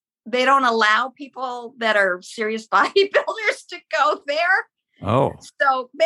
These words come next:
Speaker 1: and the whole idea is everybody belongs and they don't want anyone to be intimidated. But I was on
Speaker 2: Right.
Speaker 1: the leg press and I had,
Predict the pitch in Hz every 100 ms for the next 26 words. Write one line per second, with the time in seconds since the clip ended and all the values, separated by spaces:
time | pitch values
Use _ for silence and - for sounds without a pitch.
0 | 349 302 294 285 330 294 262 247 240 247
1 | 226 226 226 233 226 214 202 190 190 190
2 | 196 202 202 190 185 214 208 202 190 214
3 | 214 190 190 185 175 175 254 233 202 180
4 | 175 214 - 240 285 294 247 208 220 277
5 | - 220 185 196 - - _ _ _ _
6 | _ 240 247 269 285 - 240 233 226